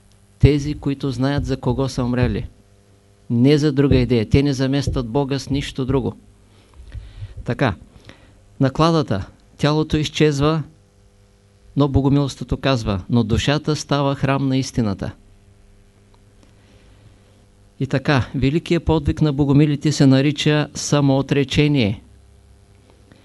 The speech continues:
за да може Бог да израсне в тебе – да се роди и чак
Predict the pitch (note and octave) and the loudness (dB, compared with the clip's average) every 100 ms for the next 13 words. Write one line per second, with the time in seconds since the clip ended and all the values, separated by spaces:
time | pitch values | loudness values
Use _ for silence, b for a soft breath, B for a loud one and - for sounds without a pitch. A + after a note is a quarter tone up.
0 | b b G#2+ B2+ B2 C3 D#3+ D3+ D#3+ C3 | b b -2 2 4 6 6 4 2 2
1 | D3+ D3 D#3 C3+ C#3 D3 D3+ C#3+ C#3 - | 2 2 0 0 0 0 -2 -2 -2 0
2 | D3+ C3+ F2+ - - _ _ _ _ b | 0 0 -2 -6 -16 _ _ _ _ b
3 | b b b - - B2 C3 A#2+ A#2+ C3 | b b b -4 0 2 4 4 4 6
4 | F3+ E3 - _ _ _ - _ _ _ | 4 2 -10 _ _ _ -20 _ _ _
5 | _ _ _ _ _ - A#2+ A#2 - D3 | _ _ _ _ _ -4 -4 -2 0 2
6 | - - - | 0 -6 -6